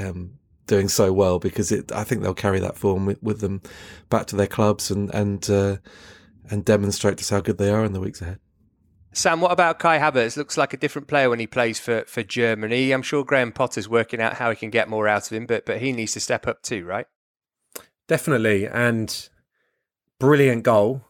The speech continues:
Speaker 3: obviously the first one, but equally as important, probably getting a little tap in as well, and maybe having that, that confidence, that, um, yeah, that movement, that speed of thought maybe to just position himself to get the second one. So that was excellent.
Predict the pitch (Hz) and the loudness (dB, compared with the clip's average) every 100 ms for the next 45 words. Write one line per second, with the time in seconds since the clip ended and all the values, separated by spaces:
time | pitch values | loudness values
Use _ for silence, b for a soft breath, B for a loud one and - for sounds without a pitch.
0 | _ - 98 101 - 101 - 127 113 110 | _ -10 -8 -4 -4 -4 -2 2 4 2
1 | - 95 90 87 - 123 117 - 107 101 | 0 -2 -2 -4 -4 0 -2 0 2 4
2 | 95 92 - 107 95 95 - 98 95 101 | 4 0 -2 0 0 -4 -4 -4 0 0
3 | 95 95 98 85 - 110 - 98 85 90 | 0 0 0 0 -2 -4 -4 -6 -4 0
4 | 98 87 - _ _ 92 87 90 85 101 | 0 0 -4 _ _ -4 -2 -2 -6 -2
5 | 92 90 92 87 90 92 - _ _ _ | -2 0 0 2 0 -2 -2 _ _ _
6 | - 98 - - 104 - 95 92 87 - | -10 -8 -8 -6 -6 -4 -4 -4 -4 -2
7 | 95 90 - B B B B B B _ | 0 0 -6 B B B B B B _
8 | 104 104 101 104 101 98 92 - _ _ | 2 4 4 2 -2 -6 -8 -16 _ _
9 | _ - 110 101 104 113 113 101 107 104 | _ -2 2 2 2 0 0 0 -2 -2
10 | 101 - 135 107 104 135 117 104 98 98 | -6 0 2 2 2 2 2 2 0 0
11 | 98 - 101 104 113 101 - 104 92 98 | -2 -4 -8 -2 -2 -2 -4 -4 -2 -2
12 | 95 - 107 - - 101 - 98 92 87 | -2 0 -2 -2 -4 -4 -4 -8 -8 -4
13 | 110 92 98 - - 92 92 | -4 0 -2 -2 -6 -10 -10